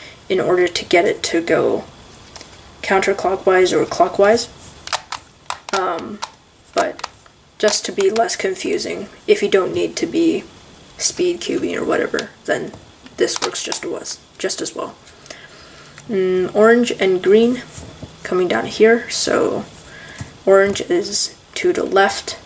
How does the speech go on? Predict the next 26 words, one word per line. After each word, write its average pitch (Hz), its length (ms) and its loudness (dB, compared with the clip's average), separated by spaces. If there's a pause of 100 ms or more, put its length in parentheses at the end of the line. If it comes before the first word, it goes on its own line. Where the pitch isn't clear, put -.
(180)
so - 360 0
what - 180 0
you - 60 -6
need - 160 -8
to - 60 -8
do 240 340 8
is - 240 2
turn - 180 -4 (100)
it - 80 -10 (120)
up - 140 -6
here, 247 540 -2 (1200)
down 196 320 -8
there, 175 440 -6 (560)
turn - 220 -10
it - 140 -10 (100)
out 202 200 0
of 202 100 -4
the - 220 -2
way 190 160 -4 (120)
here, 214 480 -2 (880)
turn - 260 -10
this 196 200 -2
back, 170 480 -6 (640)
this - 220 -8
back, - 480 -12 (220)
and 185 420 -8